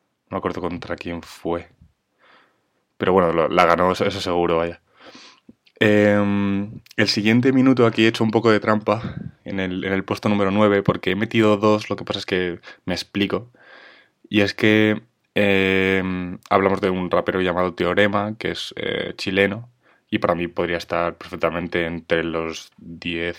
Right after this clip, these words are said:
mejores del mundo, o incluso entre los cinco, en, cuando está en su mejor nivel.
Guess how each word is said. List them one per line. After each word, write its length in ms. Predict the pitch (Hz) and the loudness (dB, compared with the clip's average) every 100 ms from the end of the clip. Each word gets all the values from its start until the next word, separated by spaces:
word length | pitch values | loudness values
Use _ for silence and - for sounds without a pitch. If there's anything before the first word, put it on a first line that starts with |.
| - - - - - | -16 -20 -20 -20 -14
mejores 520 | 90 - 95 90 87 | -12 -6 -4 -4 -4
del 100 | 90 | -4
mundo, 420 | 87 92 113 147 160 | -4 -2 -4 -6 -6
o 160 | 90 90 | -4 -4
incluso 300 | 87 92 92 | -4 -6 -2
entre 160 | 87 | -2
los 140 | 87 - | -2 -4
cinco, 360 | 90 98 123 - | -6 -6 -8 -10
en, 260 | 95 87 87 | -10 -10 -10
cuando 200 | 87 87 | -10 -8
está 580 | - 87 87 87 85 _ _ | -2 0 0 0 -6 _ _
en 120 | - | -12
su 100 | 101 | -8
mejor 220 | 95 95 92 | -4 -4 -2
nivel. 280 | 98 120 | -2 -4